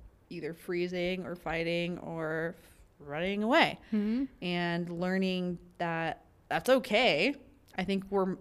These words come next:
Speaker 1: I think everyone's meant to do that, but not for the periods of time that we do it for. <laughs> Like, doing it for a bit,
Speaker 2: Yeah.
Speaker 1: temporary, perfect, coming back in and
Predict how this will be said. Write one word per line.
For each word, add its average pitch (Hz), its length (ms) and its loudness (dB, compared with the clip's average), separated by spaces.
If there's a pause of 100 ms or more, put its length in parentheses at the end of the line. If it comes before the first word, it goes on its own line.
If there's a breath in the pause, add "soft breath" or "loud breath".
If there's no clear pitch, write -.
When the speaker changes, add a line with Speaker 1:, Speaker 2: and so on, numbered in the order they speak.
Speaker 1:
I 185 100 0
think 196 260 -2
everyone's 185 480 6
meant 151 200 -4
to 160 80 -8
do 147 140 -8
that, - 300 -8 (800 soft breath)
but 202 160 2
not 208 280 4
for - 220 -2
the 185 120 4
periods 180 460 2
of 170 60 -8
time 165 280 -2
that 143 140 -2
we 156 100 -4
do 151 200 -2
it - 140 -6
for. - 220 2 (100)
<laughs> - 40 -6 (480 loud breath)
Like, 190 200 0
doing 254 300 10
it 226 140 6
for 208 160 6
a 196 40 8
bit, 185 160 8
Speaker 2:
Yeah. 180 260 10
Speaker 1:
temporary, 170 540 4
perfect, 160 640 -2
coming 160 280 -6
back 151 300 -2
in 143 300 -6
and - 240 -10